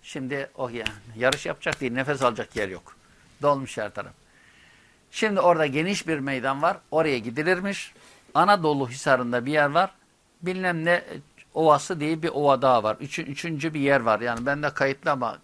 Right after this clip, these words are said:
adını okuyup okuyup unutuyorum ne hikmetse. Çok da kolay bir adı var. Zor olsa unutmazsın. Böyle zor bir isim, karışık bir isim olsa unutulmaz, unutuyorum. Üç yerde. Şu anda Ok Meydanı'nı düşününüz. Ok Meydanı'nda geniş bir meydan var.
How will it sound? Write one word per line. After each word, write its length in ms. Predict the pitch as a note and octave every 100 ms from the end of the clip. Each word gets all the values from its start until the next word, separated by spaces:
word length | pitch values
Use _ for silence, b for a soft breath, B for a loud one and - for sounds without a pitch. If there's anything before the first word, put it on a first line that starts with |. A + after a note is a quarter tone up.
| -
adını 320 | D3 C#3+ B2+
okuyup 340 | - - D#3
okuyup 280 | C#3 D#3+ D#3
unutuyorum 420 | D3 C#3 C3+ A#2
ne 80 | B2+
hikmetse. 520 | B2 A#2+ A#2+ D3+ D#3 -
Çok 260 | F3 E3+ -
da 80 |
kolay 360 | D#3+ E3+ E3+ F3
bir 120 | D3
adı 160 | B2 G#2+
var. 120 | A2+
Zor 200 | A#2+ F#3
olsa 240 | G#3 F3+
unutmazsın. 560 | F#3 F3 - D#3+ - - _ _ B B B B B B B
Böyle 180 | D3+ D3
zor 280 | C3+ D3+ D#3
bir 60 | C#3+
isim, 240 | B2 C3
karışık 380 | D3 D3+ E3 E3
bir 60 |
isim 180 | D3+ C#3
olsa 200 | D3 C#3+
unutulmaz, 480 | F3 D3+ C#3 D3 E3
unutuyorum. 500 | E3 D3+ D3 A#2+ G#2+ _ _ b b b b b A3
Üç 220 | A3 -
yerde. 360 | C#3+ A2 G2+ G#2+
Şu 260 | - - A#3+
anda 180 | F#3+
Ok 220 | G#3+ A#3 G3+
Meydanı'nı 520 | E3+ D3 C#3+ C3+ A2+
düşününüz. 480 | G#2+ A2 G2 - - _ _ _ b b b b -
Ok 220 | A3 -
Meydanı'nda 560 | F3 D#3+ D3 D3 C#3+ C#3
geniş 760 | B2 F3 G#3 G#3+ G#3 G3+ E3+
bir 60 | F3
meydan 440 | E3+ D3+ C#3 A#2+
var. 260 | F#2+ -